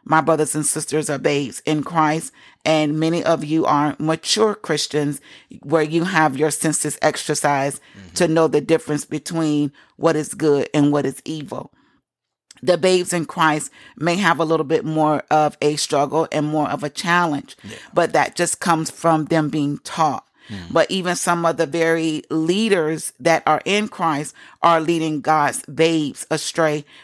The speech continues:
Speaker 1: because they won't tell them the truth. A matter of fact, they compromise, they pacify them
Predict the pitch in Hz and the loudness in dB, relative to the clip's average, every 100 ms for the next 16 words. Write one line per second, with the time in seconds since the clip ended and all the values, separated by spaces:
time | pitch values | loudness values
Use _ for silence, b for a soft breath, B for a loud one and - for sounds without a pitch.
0 | - 175 - 165 170 156 151 143 - 175 | -2 -2 0 -2 -2 0 -2 -2 -2 -2
1 | 156 147 147 - 147 147 - 165 160 156 | 0 0 -2 -4 -4 -4 -4 0 0 0
2 | - 170 160 - 156 - 165 160 160 151 | 0 0 0 -2 -6 -2 -2 0 0 2
3 | 147 147 - B B B 160 160 180 156 | 0 0 -4 B B B 0 2 2 2
4 | - 165 151 143 131 139 143 | 0 -4 -2 -2 -2 -4 -4